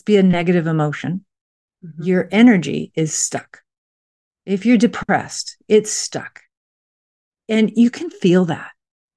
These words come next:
Speaker 1: I think, sometimes. Well, depression, it would be considered a lower level energy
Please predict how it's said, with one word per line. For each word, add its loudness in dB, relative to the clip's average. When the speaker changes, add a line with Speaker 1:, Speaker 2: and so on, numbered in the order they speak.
Speaker 1:
I -8
think, -6
sometimes. -2
Well, 0
depression, 0
it 0
would 0
be -2
considered -2
a 0
lower 4
level -2
energy -2